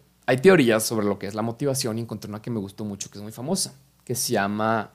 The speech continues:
teoría de la pirámide de las necesidades de Abraham Maslow, ¿ok? Esto es una teoría donde él pone como las necesidades humanas de las cuales nace la motivación,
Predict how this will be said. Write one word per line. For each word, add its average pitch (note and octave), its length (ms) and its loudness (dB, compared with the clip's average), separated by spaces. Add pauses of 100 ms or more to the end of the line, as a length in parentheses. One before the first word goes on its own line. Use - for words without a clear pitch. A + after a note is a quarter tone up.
teoría A#2 260 4
de C3+ 60 8
la C3+ 140 4
pirámide A2+ 420 2
de B2 60 4
las B2+ 140 0
necesidades B2 680 2 (240)
de G#2+ 240 2
Abraham G#2+ 360 -2
Maslow, A#2+ 500 0 (200)
¿ok? C3+ 240 -6 (760)
Esto D#3 240 6
es F#3+ 80 6
una G#3 180 4
teoría D#3 460 8
donde B2+ 420 4 (180)
él A2+ 200 0
pone C3+ 240 4
como D#3 180 4
las C3 180 6
necesidades C3+ 520 2
humanas D3 640 0 (720)
de B2 100 2
las A2+ 120 4
cuales A#2+ 340 6
nace B2+ 260 4
la C3+ 100 6
motivación, C#3 680 0